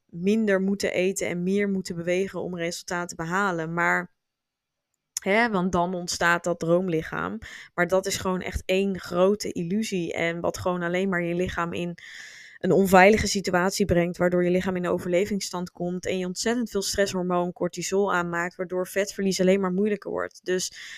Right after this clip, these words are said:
je wordt gewoon letterlijk voor de gek gehouden. En dat is gewoon die dieetcirkel waar zoveel vrouwen in zitten en jij misschien ook. En ik wil je echt uitnodigen van stop hiermee. Weet je, bevrijd jezelf. Echt,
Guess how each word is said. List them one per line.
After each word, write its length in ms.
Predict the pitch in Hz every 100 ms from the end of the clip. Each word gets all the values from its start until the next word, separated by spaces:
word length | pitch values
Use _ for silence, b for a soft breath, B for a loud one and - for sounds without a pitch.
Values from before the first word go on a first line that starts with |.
| B
je 140 | 196 190
wordt 200 | 214 -
gewoon 260 | 214 190
letterlijk 420 | 185 - 202 185
voor 140 | - 185
de 60 |
gek 260 | - - -
gehouden. 400 | 175 156 156 160
En 100 | 160
dat 160 | 180 -
is 100 | -
gewoon 180 | 185
die 100 | 175
dieetcirkel 840 | 165 170 170 180 180 175 - 160 180 B B
waar 200 | 170 175
zoveel 360 | 170 185 208 185
vrouwen 340 | - 175 170
in 160 | 180 175
zitten 280 | 180 170 107
en 100 | 170
jij 220 | 170 175
misschien 400 | 170 - 170 -
ook. 380 | 190 170 - B B B B _
En 300 | 175 175 170
ik 140 | 180 170
wil 100 | 196
je 180 | 190
echt 260 | - 196 -
uitnodigen 580 | - 190 175 175 175 175
van 160 | 175
stop 360 | 175 - 233 254
hiermee. 580 | 185 170 156 160 170 -
Weet 220 | 175 180
je, 100 | 196
bevrijd 540 | 180 - 180 196 208
jezelf. 480 | 180 - 170 165 165
Echt, 420 | - 185 - -